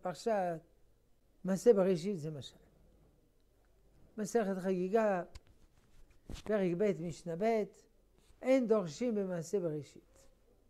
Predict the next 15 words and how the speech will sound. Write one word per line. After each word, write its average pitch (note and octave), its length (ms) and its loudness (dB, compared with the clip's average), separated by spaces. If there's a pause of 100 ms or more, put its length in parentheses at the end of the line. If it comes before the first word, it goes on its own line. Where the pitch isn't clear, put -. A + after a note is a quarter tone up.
(1000)
ובמעשה F3+ 460 -2
מרכבה. D#3 440 -6 (160)
זה A3+ 160 -4
סודות. - 560 -8 (760)
שאלה F3 240 -4
איפה F#3+ 260 -4
נגמר F#3 440 -2
מעשה C#3 300 -10
בראשית. - 440 -18 (1400)
ויחול E3 340 -6
השמיים D3 420 -8
והארץ, G#3 520 -10 (1000)
אדם D3 220 -10
הראשון. C#3+ 480 -14 (1800)
קין, G3+ 340 -6